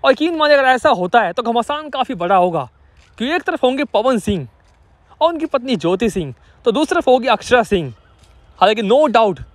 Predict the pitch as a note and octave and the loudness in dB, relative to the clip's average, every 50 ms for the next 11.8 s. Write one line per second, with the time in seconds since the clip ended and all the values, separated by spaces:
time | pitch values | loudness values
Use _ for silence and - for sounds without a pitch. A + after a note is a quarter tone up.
0 | _ _ - A3+ A3+ A#3 A3+ - C4+ C#4 D#4 E4 D#4+ - D4+ G3 G3 F#3+ G3+ F#3+ | _ _ 0 2 2 2 2 0 -4 -2 -2 -4 -4 -4 -4 -2 -2 -4 0 2
1 | B3+ A3+ F#3+ F3+ D3 A#2+ - _ _ _ _ _ _ _ B3+ D4 F4 F#4 E4 - | 2 2 2 0 -8 -12 -14 _ _ _ _ _ _ _ -4 -2 -2 -2 -2 -2
2 | - D4 D#4 C4 - B3 C4+ C#4+ C#4+ - - F#3 - A3 G3+ - - E3 D#3 F#3 | -2 -4 -4 -4 -4 -4 0 0 0 0 0 -2 -2 -2 -2 0 -4 -6 -4 -4
3 | F#3 D3+ A#2+ - - _ _ _ _ _ _ - A#3 C4 D#4+ F4 F#4+ F#4+ F4+ E4 | -6 -6 -6 -10 -16 _ _ _ _ _ _ 2 2 2 2 2 2 2 2 0
4 | C4 D#3+ F#3 G#3 A#3 C4 C#4 C#4 C#4 A3+ C4 A#3 G#3+ - - B3+ B3 G#3+ - G#3+ | 0 2 2 2 2 2 0 -4 -6 -4 -4 -6 -6 -6 -4 -2 -2 -2 -2 -4
5 | G3 E3 C3+ - _ _ _ _ _ _ _ _ _ _ _ _ _ _ G3+ C4+ | -4 -4 -8 -12 _ _ _ _ _ _ _ _ _ _ _ _ _ _ -4 0
6 | E4 E4 - F#4+ E4 - D4+ C#4+ B3 C4 D4+ D4+ - B3+ C#4 D4 D4 - A#3+ G#3+ | 0 0 2 0 0 2 2 2 4 2 2 2 0 -2 -2 -2 0 2 2 2
7 | F#3+ D3+ G3 G3 F3+ C#3+ B2+ - - B3+ C#4+ E4+ F4 E4+ B3 C#4+ C#4+ B3+ D4 G3+ | 2 4 2 2 2 2 -4 -4 -2 -2 0 2 0 0 0 0 0 0 0 2
8 | G3+ A3+ A#3 A3+ F#3+ F#3 E3+ F3+ F3+ D#3+ C3 - _ _ _ _ _ D4+ E4 E4 | 4 4 4 4 2 0 0 0 -2 -2 -6 -10 _ _ _ _ _ -2 -2 0
9 | E4+ E4 D#4 D4 C#4 G#3 A#3 B3+ B3 A3 D#4+ B3+ - B3 G#3+ A#3 A3+ G3+ G#3 G3+ | 0 0 0 0 0 0 0 -4 -4 -4 -4 -2 -2 0 0 0 0 0 -2 0
10 | E3 E3+ F3 F#3+ G3 D#3+ C3+ A2+ - _ _ _ _ _ _ _ _ _ _ _ | 0 0 0 0 0 -4 -6 -6 -10 _ _ _ _ _ _ _ _ _ _ _
11 | - A#3+ G#3+ A#3 - D4+ E4 E4+ E4+ D#4 A#3 - A3 G3+ D#3+ C3 | -10 -6 -6 -2 0 0 2 2 2 0 0 0 -2 -2 -2 -6